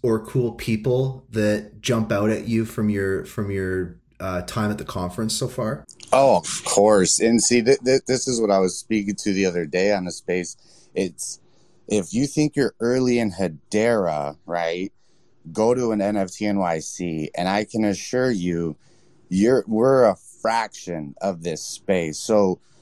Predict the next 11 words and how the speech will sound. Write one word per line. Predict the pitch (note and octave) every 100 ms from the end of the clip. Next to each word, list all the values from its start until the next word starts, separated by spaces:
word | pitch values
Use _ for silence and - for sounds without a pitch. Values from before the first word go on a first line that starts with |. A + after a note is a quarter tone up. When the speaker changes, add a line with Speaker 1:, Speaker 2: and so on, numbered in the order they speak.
| _
Speaker 2:
what | A#2 A2
you | A2 A2
see | - - A#2 C3+
out | G#2 F2 -
there | F2+ E2+ E2+ -
is, | - F#2 F2+ F2 D#2 - -
there | G#2+ A2+
is | F#2
so | - - G#2+
much | A2 G2 F2 -
talent. | - F#2 F#2+ D#2+